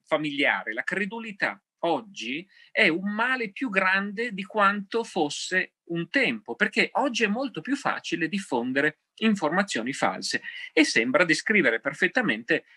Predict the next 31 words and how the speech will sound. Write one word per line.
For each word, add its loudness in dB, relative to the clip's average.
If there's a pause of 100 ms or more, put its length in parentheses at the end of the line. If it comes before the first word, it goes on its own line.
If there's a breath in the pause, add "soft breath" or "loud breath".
la -8
situazione -4
che -10
stiamo -2
vivendo. 2 (540 soft breath)
Ma 6
il 2
fatto 0
è 6
che -6
questa 0
frase 0
l'ha -2
pronunciata -4
Bertrand 0
Russell -2
nel -4
millenovecento -2
ventidue, 0
quando 2
i -2
giornali 0
e -8
le 2
radio 0 (140)
iniziavano 0
a -2
diffondersi -4
sempre -6
di -6
più. -4